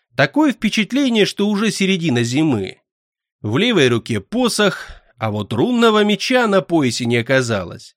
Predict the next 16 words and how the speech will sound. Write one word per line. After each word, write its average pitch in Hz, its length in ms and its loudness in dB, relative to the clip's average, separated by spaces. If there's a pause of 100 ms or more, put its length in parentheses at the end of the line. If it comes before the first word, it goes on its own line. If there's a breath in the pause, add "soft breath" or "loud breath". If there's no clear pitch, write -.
(520)
Крепко 202 500 0
запрятанные 180 760 2
на 143 160 2
теле 214 480 -2
эльфийские 131 720 -2
золотые 180 600 0
уцелели, 196 720 -2
как - 260 -10
и 113 60 -6
всё 120 260 -4
остальное. 117 800 -2 (720)
А 135 160 2
вот 233 220 -2
меча 247 500 0
не 151 280 2
было. 110 540 -2